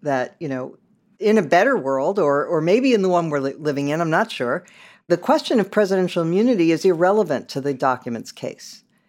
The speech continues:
because it concerns activities that Trump engaged in, not while he was president, but when in his post-presidency. So this is a case against private citizen Donald Trump. So what, what's your sense of things?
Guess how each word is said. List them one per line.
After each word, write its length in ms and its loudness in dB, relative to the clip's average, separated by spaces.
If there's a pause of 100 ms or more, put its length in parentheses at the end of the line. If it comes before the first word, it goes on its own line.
(220)
because 800 0 (100)
it 280 0
concerns 640 0
activities 760 0
that 200 0
Trump 320 0
engaged 560 -2
in, 240 2
not 240 2
while 180 2
he 80 -2
was 200 -8
president, 760 -2
but 240 0
when 280 -2
in 180 0
his 140 0
post-presidency. 1080 -2 (340)
So 160 2
this 220 0
is 120 0
a 60 0
case 300 0
against 340 0
private 380 0
citizen 520 -4
Donald 320 -4
Trump. 300 -14 (1400)
So 460 2
what, 300 -2
what's 280 -2
your 120 0
sense 360 -6
of 100 -16
things? 500 -18